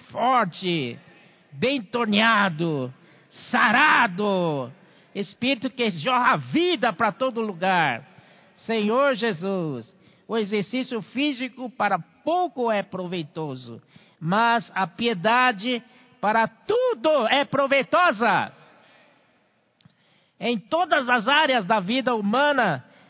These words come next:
o exercício do espírito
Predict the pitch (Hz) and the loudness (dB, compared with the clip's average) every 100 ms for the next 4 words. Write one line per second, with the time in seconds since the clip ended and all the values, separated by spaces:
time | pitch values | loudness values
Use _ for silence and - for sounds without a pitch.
0 | _ _ _ - 226 233 240 - 262 269 | _ _ _ -4 -2 0 -2 -2 -4 -6
1 | 254 202 - _ _ _ _ _ - 170 | -6 -10 -12 _ _ _ _ _ -10 -4
2 | 240 - - 285 294 247 - 190 143 | -2 -4 -2 0 2 0 -4 -8 -8